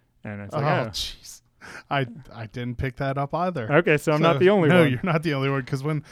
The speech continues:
Speaker 2: I, like, I, I had the same, um, response whenever I was,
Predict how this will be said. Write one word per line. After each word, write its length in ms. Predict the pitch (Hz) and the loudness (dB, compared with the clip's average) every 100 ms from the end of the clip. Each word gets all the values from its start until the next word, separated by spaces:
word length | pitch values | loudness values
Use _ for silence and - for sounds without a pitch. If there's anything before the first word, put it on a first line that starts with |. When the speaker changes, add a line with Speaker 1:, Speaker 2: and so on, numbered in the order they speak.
| - - | -20 -8
Speaker 2:
I, 320 | 131 143 127 - | -4 -4 -8 -12
like, 300 | 131 110 - - | -10 -12 -14 -18
I, 200 | 95 85 - _ _ _ - | -14 -14 -18 _ _ _ -6
I 160 | 120 123 | -2 0
had 240 | 135 135 | 0 -2
the 80 | 127 | -2
same, 960 | - 127 120 113 110 107 101 98 101 - | -2 -2 -2 -2 -2 -4 -4 -6 -10 -14
um, 560 | 104 110 104 101 92 90 _ _ _ _ _ _ - | -10 -8 -8 -12 -16 -20 _ _ _ _ _ _ -20
response 720 | 127 127 - 135 143 135 - | -14 -12 -8 -4 -4 -6 -10
whenever 360 | 113 113 110 110 | -14 -12 -10 -8
I 140 | 107 | -6
was, 400 | 107 104 98 - | -6 -8 -8 -12